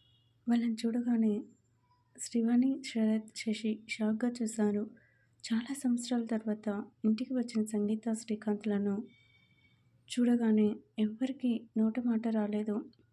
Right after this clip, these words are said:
సంజయ్ తన బ్రెయిన్‌కి పదును పెడుతూనే అభికేష్ చూశాడు.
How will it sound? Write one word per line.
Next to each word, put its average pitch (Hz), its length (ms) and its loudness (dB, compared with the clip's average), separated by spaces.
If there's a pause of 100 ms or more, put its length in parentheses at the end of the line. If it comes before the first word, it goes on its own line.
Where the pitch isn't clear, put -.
(140)
సంజయ్ 226 360 2 (140)
తన 220 180 2
బ్రెయిన్‌కి 226 380 2
పదును 220 280 2
పెడుతూనే 220 500 0 (600)
అభికేష్ 233 380 0 (120)
చూశాడు. 208 420 -2